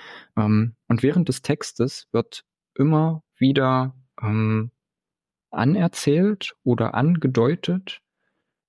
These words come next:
dass das keine gute Idee wäre, jetzt an den Etzelhof zu marschieren, weil man eben befürchtet, dass es genau in diesem Gemetzel endet,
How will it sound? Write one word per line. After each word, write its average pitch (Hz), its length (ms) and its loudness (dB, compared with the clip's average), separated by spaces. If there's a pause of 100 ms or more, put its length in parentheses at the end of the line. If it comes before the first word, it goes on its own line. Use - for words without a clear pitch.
(120)
dass 123 180 -2
das - 240 -4
keine 160 320 2
gute 160 300 0
Idee 131 360 2
wäre, 104 220 2
jetzt 107 240 0
an 107 160 2
den 110 140 -2
Etzelhof 104 560 -4
zu - 120 -8
marschieren, 110 600 -4
weil 113 160 2
man 139 160 2
eben 107 240 0
befürchtet, 113 520 -2
dass 110 140 -4
es - 140 -8
genau 117 260 2
in 117 80 2
diesem 120 260 2
Gemetzel 113 420 0
endet, 110 500 -2